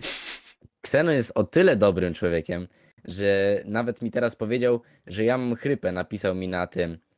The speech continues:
na privku mi napisał, że mam chrypę i żebym się wyciszył, sobie kaszlnął albo się napił. Także dziękuję, Xenon.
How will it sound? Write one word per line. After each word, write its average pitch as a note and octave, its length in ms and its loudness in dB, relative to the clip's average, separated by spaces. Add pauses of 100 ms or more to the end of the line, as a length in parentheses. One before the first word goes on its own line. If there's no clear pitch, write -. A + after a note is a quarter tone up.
(420)
na F2+ 880 -4 (280)
privku F#2 560 -6
mi E2+ 120 -6
napisał, F2 400 -4
że F#2 80 -4
mam E2+ 200 -4
chrypę A#2 520 0 (320)
i F#2+ 60 -2
żebym G2 240 -2
się F#2+ 520 4
wyciszył, G#2+ 540 -4
sobie F#2+ 240 -2
kaszlnął G2+ 500 -2
albo F#2 360 -2
się F2 140 -8
napił. E2 300 -4
Także F2+ 240 -2
dziękuję, F2 340 0
Xenon. D#2+ 420 -8